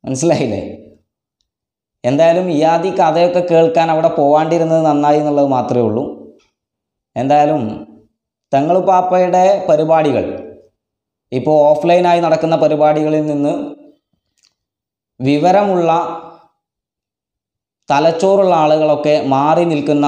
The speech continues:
സ്ഥിതി ഉണ്ടായിട്ടുണ്ട്. ഈ ഓൺലൈനകത്തുള്ള പരിപാടി അതാണിപ്പം കുറച്ച് പോകുന്നത്.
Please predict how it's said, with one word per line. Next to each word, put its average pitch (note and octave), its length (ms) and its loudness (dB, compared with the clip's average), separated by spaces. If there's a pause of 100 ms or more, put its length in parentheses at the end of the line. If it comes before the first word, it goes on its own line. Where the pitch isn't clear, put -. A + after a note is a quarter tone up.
സ്ഥിതി C#3 340 -2
ഉണ്ടായിട്ടുണ്ട്. A#2+ 600 0 (2000)
ഈ B2 140 -2
ഓൺലൈനകത്തുള്ള D#3 1000 0 (160)
പരിപാടി D3 500 0 (200)
അതാണിപ്പം C#3 460 0
കുറച്ച് C3+ 300 -2
പോകുന്നത്. B2 520 -2